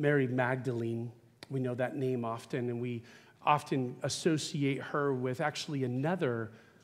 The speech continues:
anointing of Jesus found in the Gospel of Luke, I believe very different from what we're reading about today, but a similar reaction. And then third, we see this Mary, mother or sister of Martha and sister of Lazarus,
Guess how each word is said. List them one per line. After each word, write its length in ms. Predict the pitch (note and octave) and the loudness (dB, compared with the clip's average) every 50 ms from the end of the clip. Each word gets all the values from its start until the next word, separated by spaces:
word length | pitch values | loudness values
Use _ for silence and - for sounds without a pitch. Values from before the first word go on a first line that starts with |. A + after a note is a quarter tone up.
| - _ - | -6 _ 2
anointing 640 | D3+ D3 C#3 C#3 C#3+ D3 D3+ C#3+ - - D#3+ C#3 B2+ | 2 4 4 4 4 2 2 0 0 0 0 2 2
of 140 | A#2+ A2 G#2+ | 0 -2 -4
Jesus 500 | G#2+ A2+ C3+ D3 D#3 A#2+ B2+ B2 - - | -6 -4 -2 -2 -2 -2 -2 -4 -6 -4
found 280 | - E3 C#3 C#3 C#3+ | -2 -2 0 0 0
in 40 | C3+ | 0
the 80 | C3 A#2+ | -2 -2
Gospel 540 | C3+ B2+ C3 B2+ - - - - B2+ A#2+ | -2 -2 -2 -2 -4 -6 -6 -6 -6 -6
of 100 | A#2 G#2 | -6 -6
Luke, 300 | A#2 A#2+ C3+ C3+ B2 - | -6 -4 -2 -2 -2 -2
I 80 | B2+ A#2+ | -4 -4
believe 260 | A2+ B2+ B2+ C3 B2+ | -4 -2 -2 -2 -2
very 240 | A2+ C3 B2+ B2 A#2+ | -2 -2 -2 -2 -2
different 500 | A2+ G#2+ - D3 C#3 - - B2+ A2+ A2+ | -4 -4 -2 -2 -2 -4 -6 -6 -6 -8
from 220 | - - C3 A#2+ | -8 -8 -6 -6
what 160 | A#2+ B2 B2+ - | -4 -6 -6 -6
we're 120 | B2+ A#2+ | -6 -6
reading 360 | A2+ B2 B2+ A#2+ B2 A#2 A2+ | -4 -6 -6 -6 -6 -6 -6
about 300 | A2+ A2+ A#2 A2+ A#2 - | -6 -8 -8 -10 -10 -12
today, 440 | - - B2 B2+ B2 A#2 A#2 A#2 A#2 - _ _ _ _ _ _ _ _ - _ _ _ _ | -14 -10 -10 -10 -10 -10 -12 -14 -16 -18 _ _ _ _ _ _ _ _ -20 _ _ _ _
but 120 | - B2+ B2+ | -4 -4 -2
a 60 | A2 | -2
similar 640 | - - - E3+ C3+ C3 B2 A#2+ A#2+ A#2 A2 A2 G#2+ - - - - | -2 -2 0 0 0 0 0 -2 -2 -2 -4 -6 -8 -12 -16 -12 -8
reaction. 720 | B2+ B2 A#2+ B2 A#2 - - - - - G#2+ G#2+ G#2+ A2+ - - _ _ _ _ _ _ _ _ _ _ - - - | -4 -2 0 0 -2 -2 -6 -10 -10 -10 -10 -10 -12 -14 -16 -20 _ _ _ _ _ _ _ _ _ _ -20 -8 -2
And 140 | - D3+ D#3+ | 2 4 4
then 120 | D3+ D3 | 4 4
third, 460 | D3 - - A#3+ A3+ F3+ C3+ B2+ A#2+ | 2 2 0 2 2 2 2 0 0
we 120 | B2+ C#3+ C3+ | -2 -2 -2
see 200 | - - - E3 | -2 -2 -2 -2
this 340 | C3+ C#3 E3+ - - - - | 0 0 0 0 0 -2 -4
Mary, 480 | A#2 A#2 G#2+ G#2 G#2 A2+ A#2 - - - - - | -4 -4 -4 -6 -8 -10 -14 -16 -18 -20 -10 -4
mother 380 | C#3 C#3 C#3+ D3 D3 F3 E3 E3 | 0 2 2 4 4 2 0 0
or 340 | - D3 C3+ B2+ B2+ B2 - | 0 0 0 0 -2 -4 -6
sister 640 | - - - - D#3 - - - E3+ E3+ F3 E3+ - - - | -8 -6 -4 -4 -4 -4 -4 -4 -4 -4 -4 -6 -8 -6 -6
of 140 | C#3+ B2 B2 | -4 -4 -2
Martha 520 | A#2+ A#2+ B2 C3 - - - F#3 F#3+ G3 - | -2 0 0 -2 -2 -4 -6 -6 -6 -6 -6
and 100 | D3 A#2+ | -6 -6
sister 320 | - - D3+ - - C#3 | -6 -6 -6 -8 -8 -10
of 100 | C3+ B2 | -10 -8
Lazarus, 600 | B2+ A2+ A2 A2+ A#2 - B2 C3+ C3+ C3+ - - | -8 -8 -8 -10 -10 -8 -8 -8 -8 -10 -14 -18